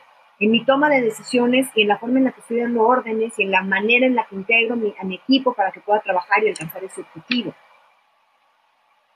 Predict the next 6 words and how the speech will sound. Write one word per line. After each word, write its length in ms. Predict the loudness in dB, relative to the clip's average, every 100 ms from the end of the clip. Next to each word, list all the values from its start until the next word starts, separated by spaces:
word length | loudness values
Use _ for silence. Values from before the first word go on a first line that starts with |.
| 0
Las 180 | 2 4
debilidades, 760 | 4 4 2 4 4 4 2 -2 -14 -20 -20 _ -4
aquí 420 | -2 4 4 2 -2 -4
quiero 300 | 2 4 4 0
recordarte 560 | -4 -2 -2 -2 0
algo. 220 | -2 -2